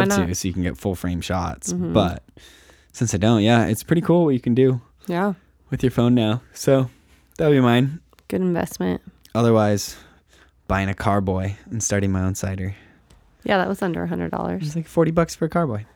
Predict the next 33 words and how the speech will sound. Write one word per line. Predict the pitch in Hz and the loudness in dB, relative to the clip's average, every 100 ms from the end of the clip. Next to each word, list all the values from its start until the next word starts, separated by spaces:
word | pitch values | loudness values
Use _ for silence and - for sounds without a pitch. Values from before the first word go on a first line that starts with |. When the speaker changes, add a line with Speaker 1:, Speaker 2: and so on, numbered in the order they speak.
| - | -6
Speaker 1:
And | 208 | -4
it's | - | -4
a | 208 | -4
cool | - 208 | -2 -2
experiment. | 196 - 208 190 165 | -4 -4 -2 -2 -2
Speaker 2:
All | 147 135 | 0 2
the | |
other, | 135 135 | 2 0
ge-, | 131 - - | -4 -8 -2
yeah, | 131 123 _ - | -2 -4 _ -14
it's | - | -2
Speaker 1:
Or | 214 | 2
Speaker 2:
pretty | |
Speaker 1:
we | 214 | 2
Speaker 2:
fun. | - | 0
Speaker 1:
just | 196 - | -2 -6
go | 170 | -4
buy | 175 | -4
the | 175 | -6
cider. | - - 175 175 - - - - - 196 | -12 -14 -14 -14 -18 -20 -20 -20 -20 -8
<laughs> | 226 - 208 - - | -6 -6 -8 -10 -6
Speaker 2:
No. | 143 113 - _ _ _ _ _ _ _ | -2 -2 -2 _ _ _ _ _ _ _
I | 110 | -2
got | - | -2
ten | - 147 127 | 2 4 6
gallons | 127 113 110 | 6 4 0
brewing | 117 117 113 | 2 4 4
right | 113 | 4
now. | 117 113 226 | 2 2 4
Speaker 1:
Mm. | 302 302 190 170 165 - _ _ _ _ _ - _ - - | 4 4 2 -2 -6 -12 _ _ _ _ _ -20 _ -20 -20
That's | - | -12
kinda | 190 180 | -10 -8
fun. | 147 175 | -8 -8